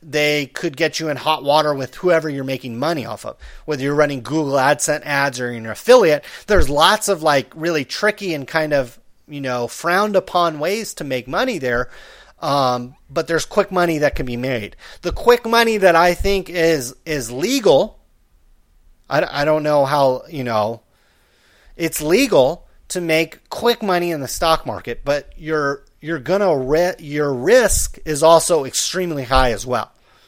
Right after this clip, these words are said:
But at least you won't go to jail, w-, or selling drugs or doing illegal stuff, doing raffles and things like that. People were doing that. I mean, you, you wonder why people were doing that. It's because it was quick money.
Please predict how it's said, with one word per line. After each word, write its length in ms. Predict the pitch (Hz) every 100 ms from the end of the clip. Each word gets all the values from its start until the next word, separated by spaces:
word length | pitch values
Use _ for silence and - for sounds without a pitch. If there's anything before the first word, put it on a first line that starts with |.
| _ _ _ _
But 100 | -
at 40 | 156
least 240 | 185 220
you 100 | 220
won't 160 | 226 202
go 120 | 190
to 100 | 165
jail, 460 | 107 165 190 - - - - _ 143
w-, 340 | 151 143 135
or 220 | 131 127
selling 500 | 110 - 175 170 165
drugs 640 | 139 135 147 151 139 123
or 180 | 127 107
doing 600 | 95 110 143 143 143 135
illegal 420 | 139 131 143 131 120
stuff, 600 | - 233 190 143 - - _ _ - _ _
doing 280 | 160 156 131
raffles 680 | 113 127 131 - 127 127 123
and 120 | 120
things 200 | 139 127
like 100 | 120
that. 220 | 110 127
People 200 | - 147
were 120 | 135 117
doing 240 | 123 117
that. 300 | 127 127 120
I 40 |
mean, 160 | 117 117
you, 140 | 120 -
you 180 | 139 117
wonder 240 | 135 135
why 180 | 120 123
people 300 | 127 143 131
were 100 | 113
doing 280 | 101 175 156
that. 180 | 120 123
It's 100 | 123
because 320 | 110 139 120 - -
it 80 | 190
was 160 | 196 190
quick 260 | - 165
money. 360 | 190 220 156